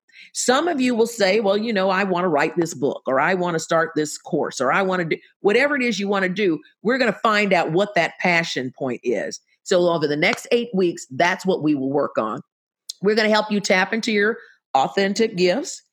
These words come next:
We're gonna help you find your power of intention, positive thinking, visualizing. All of that is very much a part of this. And it's also going to be very resourceful in terms of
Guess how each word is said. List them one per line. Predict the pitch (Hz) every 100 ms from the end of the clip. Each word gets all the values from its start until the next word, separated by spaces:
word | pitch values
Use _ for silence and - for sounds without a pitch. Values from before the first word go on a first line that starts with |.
| _ _ -
We're | 185
gonna | 185 180
help | 185 190 185
you | 175 170
find | 175 160 160 180 175
your | 139
power | - 147 160 180
of | 180
intention, | 190 - 190 190 - 202 294 _ _ _
positive | - 190 220 226 196 -
thinking, | 208 202 202 196
visualizing. | 127 202 196 196 185 196 190 196 -
All | 175 196
of | 170
that | 160
is | 147
very | 135 160 190
much | 143 135
a | -
part | 147 135 127
of | 123
this. | 131 247 - _ _ - - -
And | 277
it's | 277 -
also | 554 571 466
going | 269 240
to | 202
be | 220 208 196 190 _ _ _ -
very | 170 233 208
resourceful | 185 175 220 196 185 202 175
in | 170
terms | 196 175 151
of | 123